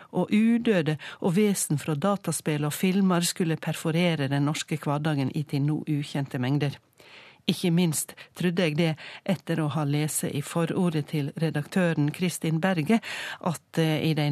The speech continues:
nærmere tre hundre innsendte bidraga fanst tekster som virkelig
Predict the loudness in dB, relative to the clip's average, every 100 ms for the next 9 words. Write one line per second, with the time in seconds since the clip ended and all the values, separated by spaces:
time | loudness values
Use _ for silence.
0 | 2 4 4 4 4 4 0 -4 -2 2
1 | 2 4 4 4 4 2 2 2 2 -2
2 | 0 0 2 2 2 2 0 -8 -14 -4
3 | 0 2 0 -4 -4 -2 -2 -2 0 0
4 | 0 0 -2 -6 -18 -4 0 0 -2 -16
5 | -4 0 0 0